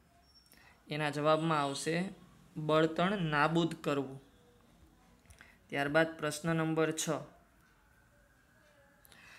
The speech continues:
ચાલુ નોકરીએ ઈજાઓ અને માંદગી પર પૈસા ખર્ચવા પડે,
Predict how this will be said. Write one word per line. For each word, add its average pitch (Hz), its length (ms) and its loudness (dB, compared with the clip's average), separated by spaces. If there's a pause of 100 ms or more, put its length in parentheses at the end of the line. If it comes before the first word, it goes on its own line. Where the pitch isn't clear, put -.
(280)
ચાલુ 170 340 6
નોકરીએ 180 680 2
ઈજાઓ 170 460 4
અને 170 320 2
માંદગી 165 520 0
પર 175 220 0
પૈસા 160 460 0
ખર્ચવા 160 520 0
પડે, 165 280 0